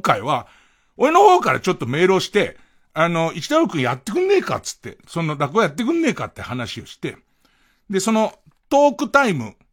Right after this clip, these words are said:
で、その後に、三遊亭一太郎が昼の部、落語やって。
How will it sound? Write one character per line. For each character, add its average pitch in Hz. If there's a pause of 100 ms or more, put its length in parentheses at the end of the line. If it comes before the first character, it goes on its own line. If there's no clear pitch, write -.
(240)
で、 185
そ 226
の 254
後 147
に、 131 (1300)
三 277
遊 262
亭 226
一 190
太 208
郎 104
が 101 (280)
昼 196
の 180
部、 156
落 147
語 202
や 170
っ -
て。 -